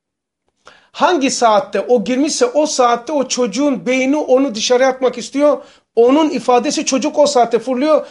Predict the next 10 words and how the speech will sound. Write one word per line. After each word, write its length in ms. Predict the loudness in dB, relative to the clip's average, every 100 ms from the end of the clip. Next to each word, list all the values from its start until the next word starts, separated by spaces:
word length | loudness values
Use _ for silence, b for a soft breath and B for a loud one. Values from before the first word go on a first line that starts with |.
| B
"Çocuk 380 | 0 0 0 0
ağlayarak 520 | 2 4 4 2 0
kalktı," 400 | -2 -6 -6 -18
diyor. 400 | -16 -20 -20 -20 _ _ _ _ _ _ _ _ _ _ _ _ _ -8
O 80 | -8
saatte 420 | -2 -2 -2 -8
girmiş. 600 | -12 -12 -16 _ -20 -20 _ _ _ _ _ _ _ _ _ _ _ _ _ _ _ _ _ _ _ _ _ _
Bak, 300 | -6 -6 -6
baktım 460 | -4 -2 -2 -2 0
oraya. 420 | 0 -2 -6 -10